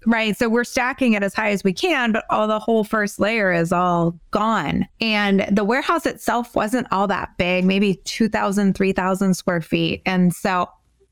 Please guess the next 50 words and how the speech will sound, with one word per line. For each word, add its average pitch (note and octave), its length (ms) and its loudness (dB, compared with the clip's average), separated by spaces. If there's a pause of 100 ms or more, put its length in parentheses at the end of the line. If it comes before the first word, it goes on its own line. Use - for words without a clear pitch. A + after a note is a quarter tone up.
(200)
twenty-five A#3 440 0
percent G3 300 2
of F3 80 2
it - 100 -2
was E3+ 200 0
gone. D#3 440 2 (400)
And F#3 140 2
the F3+ 180 -2 (300)
landlord B3+ 580 0
said, G#3 340 -2 (120)
"Not - 200 0
my G#3 120 0
problem. G3 600 0 (280)
Mm, G#3 280 2
you G#3+ 60 2
should G#3+ 140 -2
have G3+ 80 0
been G3+ 100 0
stacking G#3 320 -2
it G3+ 60 0
on F#3+ 160 0
pallets." G3 500 -2
And G#3 160 0
the G3 60 2
insurance G3+ 320 -2
company G3+ 340 0
said, G3 300 -2
"It G3+ 120 0
is G#3+ 180 0
the G#3+ 100 0
landlord's F3+ 400 0
problem. E3+ 340 0
We're F3 140 2
not - 180 -2
paying F#3+ 260 0
for F3 160 -2
it." E3+ 160 -2 (460)
And F#3 220 2
meanwhile, G3 680 0 (300)
I F#3 280 0
had F3+ 240 0
to F3 100 0
figure F3 220 0
out E3+ 100 -4
how F3 160 -2
to F#3 80 0
replace E3 440 -2
all E3+ 140 0
that E3 180 -2
inventory. E3+ 800 2